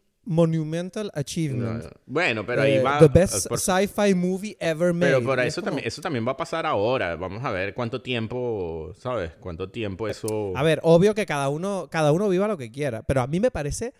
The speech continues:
Speaker 1: raro el pensamiento crítico que se está manejando con esta película. O sea, me parece rarísimo, porque de verdad que la gente está como, ¿qué, qué fue lo que leí el otro día? Ah, por ejemplo,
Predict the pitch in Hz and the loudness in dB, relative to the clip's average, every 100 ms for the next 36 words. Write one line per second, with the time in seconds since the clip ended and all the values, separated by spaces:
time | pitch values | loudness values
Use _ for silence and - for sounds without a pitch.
0 | _ _ _ _ _ 160 - 165 156 180 | _ _ _ _ _ -6 -4 -4 -4 -4
1 | 254 359 - 156 139 135 127 123 151 127 | -4 -6 -12 -8 -6 -6 -8 -2 -2 -2
2 | 139 131 127 143 170 165 208 226 156 117 | -2 -2 -2 -4 -4 -4 -4 -4 -4 -8
3 | 131 139 135 160 151 160 190 123 - 135 | -10 -8 -8 -6 -6 -6 -6 -6 -4 -2
4 | 120 101 95 101 _ 143 127 120 113 139 | 0 0 -4 -8 _ -4 -2 -2 -4 -4
5 | - 127 131 - - 117 120 147 139 131 | -6 -6 -8 -10 -10 -6 -4 0 0 0
6 | 127 180 170 165 220 - 160 202 196 127 | -4 -4 -4 -2 -4 -6 -8 -6 -8 -10
7 | _ _ _ _ _ _ _ - 151 160 | _ _ _ _ _ _ _ -12 -10 -8
8 | 151 220 160 147 170 170 165 180 165 160 | -6 -6 -6 -8 -8 -8 -8 -6 -4 -2
9 | 131 120 165 117 117 | -4 -2 -4 -2 -4